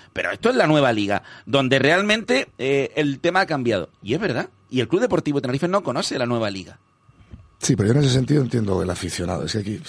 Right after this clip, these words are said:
Speaker 2: yo me acuerdo ser joven y ver jugar al Tenerife y verle jugar muy bien al fútbol.
Speaker 1: Claro.
Speaker 2: ¿Vale? Y eso no se puede quedar ahí apartado. Es más, eso está en la memoria de la gente. Ahora, intentar que hoy en día uno se crea que puedes ser eso, no, porque son otros tiempos. Ni mejores, ni peores, que son otros tiempos.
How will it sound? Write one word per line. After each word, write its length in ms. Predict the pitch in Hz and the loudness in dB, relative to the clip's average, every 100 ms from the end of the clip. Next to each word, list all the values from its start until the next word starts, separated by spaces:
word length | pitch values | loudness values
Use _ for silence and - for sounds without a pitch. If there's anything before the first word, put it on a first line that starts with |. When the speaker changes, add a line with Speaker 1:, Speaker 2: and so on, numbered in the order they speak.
| - - | -16 -8
Speaker 2:
yo 120 | - | -2
me 60 | 135 | -2
acuerdo 240 | 110 92 | 0 -2
ser 200 | - 90 | -2 -4
joven 280 | - 90 87 | -6 -6 -4
y 60 | |
ver 100 | 90 | -6
jugar 160 | 85 92 | -4 -4
al 60 | 90 | -4
Tenerife 280 | 90 90 - | -6 -8 -10
y 80 | - | -12
verle 300 | 87 92 90 | -8 -8 -8
jugar 200 | 85 87 | -8 -8
muy 80 | 87 | -6
bien 120 | 85 | -6
al 80 | 80 | -8
fútbol. 280 | 80 73 - | -12 -14 -18
Speaker 1:
Claro. 280 | - 73 - - _ _ | -20 -18 -20 -20 _ _
Speaker 2:
¿Vale? 320 | - 78 92 - | -8 -4 -4 -2
Y 60 | 107 | 0
eso 180 | 101 139 | 2 2
no 120 | 131 | 2
se 120 | 101 | 0
puede 220 | 90 92 | -2 -6
quedar 260 | 87 82 82 | -6 -8 -8
ahí 80 | 82 | -10
apartado. 500 | 76 71 - 76 - - - | -10 -10 -8 -10 -10 -18 -12
Es 180 | - 92 | -6 -2
más, 220 | 101 - - - | -2 -2 -6 -12
eso 140 | - 101 | -6 -2
está 120 | 131 | 2
en 60 | |
la 40 | 117 | 2
memoria 380 | 90 92 90 90 | 2 0 -2 -2
de 80 | |
la 80 | 87 | -4
gente. 320 | 85 90 85 - _ - - - - | -6 -8 -10 -18 _ -20 -20 -12 0
Ahora, 180 | 117 | 2
intentar 380 | 110 92 87 104 | 2 0 -2 -2
que 80 | 110 | 0
hoy 180 | 120 117 | -2 0
en 160 | 113 110 | -2 -2
día 220 | 135 107 | -2 -2
uno 240 | 110 120 | -2 -2
se 180 | 107 107 | -2 -2
crea 160 | 143 123 | 0 0
que 120 | 95 | 0
puedes 380 | 113 117 107 - _ _ - | 0 0 0 -4 _ _ -4
ser 320 | - - 120 | 0 2 4
eso, 300 | 131 - 180 | 4 2 2
no, 180 | 110 113 | 0 -4
porque 260 | 95 87 73 - _ _ | -6 -10 -12 -16 _ _
son 160 | - 131 | -6 -4
otros 200 | 147 - | -4 0
tiempos. 340 | 180 151 - - - - _ _ - | 0 0 -6 -20 -20 -20 _ _ -16
Ni 140 | - 98 | -10 -8
mejores, 440 | - 127 147 139 | -6 -4 -2 0
ni 100 | 110 | -2
peores, 240 | 92 135 | -4 -4
que 80 | 107 | -4
son 120 | 110 139 | -4 -4
otros 180 | 117 | -4
tiempos. 380 | - 135 156 78 | -4 -2 -2 -6